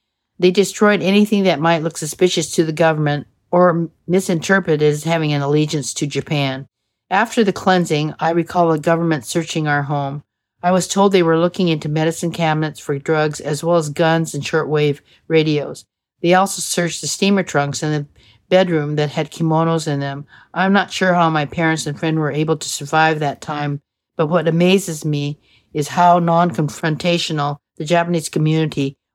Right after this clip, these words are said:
was during and al-, also after the war. I also remember my parents sending used clothing and care packages to my dad's family in Japan after the war, since the war had decimated their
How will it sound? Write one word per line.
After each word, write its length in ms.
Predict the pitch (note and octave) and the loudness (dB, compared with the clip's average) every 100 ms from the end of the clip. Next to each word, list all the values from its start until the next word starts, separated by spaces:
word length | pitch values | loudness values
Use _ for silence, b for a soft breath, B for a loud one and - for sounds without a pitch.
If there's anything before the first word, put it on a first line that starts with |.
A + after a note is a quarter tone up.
| - | -4
was 360 | D#3+ E3+ D3 | 2 2 2
during 600 | C#3+ F3 E3+ E3+ E3 D#3+ - | 0 2 4 4 2 -2 -2
and 400 | E3+ E3+ E3 D3+ - - | 0 2 0 -4 -8 -2
al-, 280 | D#3+ D#3 - - | 0 0 -2 0
also 380 | D#3+ - D3 - | 0 0 -4 0
after 280 | D3+ - D3 | -2 -4 -8
the 100 | C3+ | -4
war. 420 | C#3 D3 C#3 - _ | -2 -2 -4 -8 _
I 140 | F#3+ G#3+ | 2 4
also 260 | A#3+ A#3 | 4 4
remember 340 | G3+ F#3+ F#3+ F3+ | 4 4 2 2
my 160 | D#3+ | 0
parents 480 | D#3+ F3+ F#3 F3 F#3 | 0 0 2 2 -2
sending 360 | - E3 D#3 D#3 | 0 0 2 2
used 280 | E3+ F3+ | 2 2
clothing 420 | - E3+ E3+ E3 D#3+ | 0 2 2 2 0
and 140 | C#3+ | -2
care 200 | - F3 | 0 0
packages 580 | F3 D#3 D3+ D3 F3+ C#3+ | 2 -2 -2 -6 -8 -6
to 80 | D3 | -4
my 100 | C#3 | -2
dad's 340 | D#3 D#3+ D#3 | -2 -2 -4
family 380 | E3 D#3+ D#3+ D3 | -4 -4 -2 -2
in 80 | C#3 | -4
Japan 480 | D3 E3+ D#3+ C#3+ - _ _ - | -6 -4 -2 -2 -8 _ _ -2
after 300 | D#3+ - E3 | 0 0 -2
the 100 | D#3 | 2
war, 440 | D#3+ D#3+ C#3+ C#3+ _ _ _ - | 4 4 2 -4 _ _ _ -6
since 400 | - G3+ F#3+ - | 2 2 2 -2
the 120 | F3 | 0
war 320 | F3+ G3+ G#3 | 2 4 4
had 180 | G3+ E3 | 2 2
decimated 760 | F3 - E3 D3 C#3+ D3 C#3 - | 2 2 -2 -2 -4 -6 -8 -10
their 420 | - D#3 D#3 C#3+ | -2 2 2 0